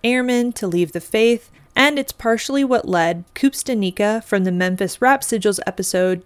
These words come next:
to Satanism. So often we are told by faith leaders that if you love God,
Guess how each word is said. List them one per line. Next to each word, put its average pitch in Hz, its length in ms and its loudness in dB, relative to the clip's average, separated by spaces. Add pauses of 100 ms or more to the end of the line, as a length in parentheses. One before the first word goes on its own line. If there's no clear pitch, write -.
to 185 320 -2
Satanism. 170 720 -4 (400)
So 339 360 2
often 196 480 0
we 196 120 -2
are 202 100 2
told 220 320 -2
by 202 160 0
faith 185 460 -2
leaders 165 380 -2
that 208 160 -2
if 220 180 -2
you 220 100 -2
love 214 380 0
God, 180 380 0